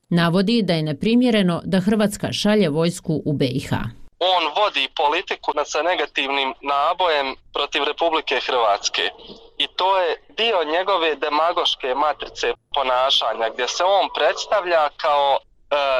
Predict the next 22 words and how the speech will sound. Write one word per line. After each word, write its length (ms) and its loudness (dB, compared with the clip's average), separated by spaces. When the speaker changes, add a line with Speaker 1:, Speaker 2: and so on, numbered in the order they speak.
Speaker 2:
jedan 220 0
od 80 -4
rijetkih, 800 -2
dobrih, 640 -2
poštenih 680 -2
Hrvata 600 2
koji 280 -2
štiti 800 -4
Bošnjake 800 0
od 160 2
zlih 420 0
Hrvata 580 0
koji 200 -2
žele 540 2
da 80 4
ih, 340 -2
e, 40 0
protjeraju, 720 0
da 120 0
naprave 420 -2
nad 200 0
njima 220 0